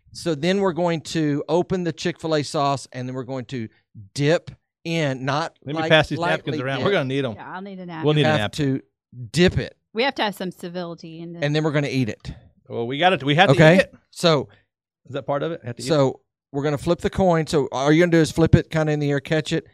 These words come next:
Speaker 1: put it over your wrist, whatever.
Speaker 2: Okay.
Speaker 1: And the winner gets to choose. If we all tie,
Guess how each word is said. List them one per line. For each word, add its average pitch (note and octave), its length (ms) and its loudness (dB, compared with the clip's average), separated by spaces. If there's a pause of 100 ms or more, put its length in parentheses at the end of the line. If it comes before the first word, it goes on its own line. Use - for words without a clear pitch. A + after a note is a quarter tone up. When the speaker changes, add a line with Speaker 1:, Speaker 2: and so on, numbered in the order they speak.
(240)
Speaker 1:
put D3+ 120 -6
it C#3 80 -4
over C#3+ 160 -4
your C#3 100 -4
wrist, C3+ 260 -6
whatever. C3 420 -4
Speaker 2:
Okay. C#3+ 300 -4 (140)
Speaker 1:
And B2+ 240 -6
the B2 80 -6
winner F3 420 0
gets D3 280 -6
to D3+ 100 -12
choose. C3 560 -4
If - 160 -12
we B2 180 -6
all D3+ 200 6
tie, D3+ 640 0